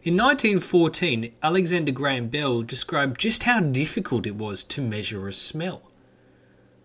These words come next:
And he, he posited that measuring the differences between two smells, ch-, analysing if one is stronger or twice as strong than the other,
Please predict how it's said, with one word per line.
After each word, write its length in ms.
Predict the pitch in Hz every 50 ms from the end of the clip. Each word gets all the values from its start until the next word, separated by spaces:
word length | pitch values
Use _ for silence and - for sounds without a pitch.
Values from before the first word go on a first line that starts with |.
| _ _ _ _ _ _ _ -
And 100 | 160 170
he, 160 | 190 196 - - _ - -
he 140 | - 190
posited 480 | 185 - 196 226 247 247 247 214 196 170
that 240 | 175 170 170 - - - - - _ _ _ _
measuring 640 | 170 147 165 214 254 233 - 254 233 190 160 151 139
the 80 | 131 127
differences 640 | 117 117 170 202 190 - 214 190 - - 226 185 -
between 480 | - 131 117 - - 175 180 180 165
two 160 | - 180 175
smells, 560 | 160 - - 180 170 170 170 165 165 160 - - - - - _ _ - _
ch-, 120 | - - - _ _ _ _
analysing 480 | - 170 185 202 202 196 190 175 156 147
if 120 | 135 127
one 180 | 123 143 143 131
is 140 | 117 - -
stronger 600 | - - - - - - 139 143 156 165 170 190 208
or 180 | 190 - -
twice 420 | - - - 135 139 151 - - 160
as 80 | 127
strong 360 | - - - 156 147 143 135
than 120 | 123 117 107
the 140 | 104 110 117
other, 340 | 147 165 185 190 185 185